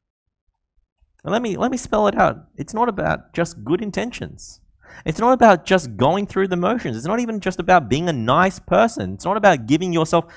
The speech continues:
the, the name, "I'm a Christian" or a believer. To be a Christian is to be a disciple of Jesus who obeys Jesus. A follower of Jesus is not, is not the same as a follower on Instagram that likes and comments. A follower of Jesus will lay down their very life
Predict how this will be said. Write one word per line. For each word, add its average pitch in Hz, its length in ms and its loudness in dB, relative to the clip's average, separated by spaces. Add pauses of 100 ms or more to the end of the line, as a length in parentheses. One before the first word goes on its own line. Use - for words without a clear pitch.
(160)
the, 135 120 2
the 131 220 -2
name, 160 360 2 (280)
"I'm 139 180 6
a 131 40 0
Christian" - 640 -6 (380)
or 123 220 2
a 120 60 6
believer. 123 640 2 (1400)
To - 80 -2
be 220 140 0
a 208 60 2
Christian 220 340 -6
is 107 100 -6
to - 80 -6
be 143 120 2
a 135 60 0
disciple 185 680 0
of 185 80 -6
Jesus 95 320 -4
who 151 160 0 (440)
obeys 175 760 4
Jesus. - 600 -18 (720)
A 143 80 2
follower 220 320 6
of 170 80 0
Jesus 190 280 -4
is 147 120 -6
not, 180 240 -4 (520)
is 131 120 -10
not 233 120 -6
the 233 80 -2
same 262 320 -4
as 196 120 -2
a 104 60 -2
follower 104 400 -2
on 87 80 -4
Instagram 90 440 -6
that 80 120 -4
likes 90 260 -4
and 82 100 -10
comments. 110 360 -6
A 131 60 -6
follower 190 220 -2
of 170 60 -4
Jesus 165 200 0
will 160 160 -2
lay 160 200 6
down 165 200 4
their 156 140 2
very 160 260 2
life 131 720 2